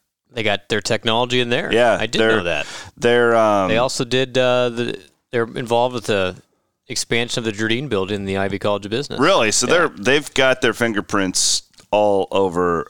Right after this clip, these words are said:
Speaker 2: Iowa
Speaker 1: It's
Speaker 2: State.
Speaker 1: state. Literally, you work with Iowa Staters who take care of Iowa State. So it's a great place to work, and they do awesome.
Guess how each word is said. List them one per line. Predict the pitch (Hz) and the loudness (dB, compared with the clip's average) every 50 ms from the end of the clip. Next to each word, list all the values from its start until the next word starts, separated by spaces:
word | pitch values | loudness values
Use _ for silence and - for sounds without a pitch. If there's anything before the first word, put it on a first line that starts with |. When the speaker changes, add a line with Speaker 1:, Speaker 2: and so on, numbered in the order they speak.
| - | -2
Speaker 2:
Iowa | - 80 82 82 78 73 | 0 0 2 2 0 0
Speaker 1:
It's | 73 - | -2 -2
Speaker 2:
State. | - - 80 78 | -2 0 0 0
Speaker 1:
state. | - 226 190 - | 0 0 0 -2
Literally, | 120 135 131 160 180 175 147 127 | -2 -2 0 0 2 2 2 0
you | 113 113 117 | 0 0 0
work | 120 131 143 135 - | 0 0 0 0 -2
with | 135 120 | -2 0
Iowa | 123 120 120 120 113 107 | 2 2 2 2 0 0
Staters | - - 135 131 120 117 113 104 - | -2 -2 0 0 0 0 -2 -2 -2
who | - 107 101 | -4 -4 -2
take | - - 110 110 | -2 -2 -2 0
care | - - 110 110 | 0 -2 -2 -2
of | 107 95 | 0 0
Iowa | 104 101 104 101 98 90 | 0 0 0 0 -2 -4
State. | - - - 120 107 - - - _ - | -4 -4 -2 -2 -2 -4 -6 -8 _ -6
So | - - 87 85 | -4 -4 -2 -2
it's | 85 82 - | -4 -4 -6
a | 104 | -6
great | 95 101 101 101 - | -4 -2 -4 -4 -2
place | - 107 104 101 - | -2 -2 -2 -2 -4
to | - 90 | -6 -6
work, | 80 87 107 113 120 110 - | -4 -2 -2 -2 -2 -2 -4
and | 107 87 82 80 78 - _ | -4 -6 -6 -8 -14 -16 _
they | - 107 117 | -4 -2 0
do | 127 120 107 - - | 0 0 -2 -4 -4
awesome. | - 107 113 113 - - - - 80 78 - | -2 0 0 0 0 -2 -4 -6 -8 -10 -14